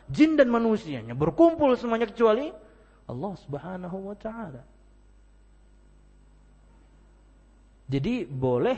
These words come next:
berdoa minta tolong kepada seorang hamba, persyaratannya ulun ulangi, dia hidup dan hadir, ada di tempat maksudnya orangnya.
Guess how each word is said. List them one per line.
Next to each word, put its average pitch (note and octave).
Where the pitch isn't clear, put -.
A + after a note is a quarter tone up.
berdoa C#3
minta C3+
tolong D#3
kepada F#3+
seorang C3
hamba, B2
persyaratannya D3+
ulun D3+
ulangi, D#3
dia C3+
hidup C#3
dan B2+
hadir, A#2+
ada D3+
di D#3+
tempat G#3
maksudnya B2
orangnya. B2+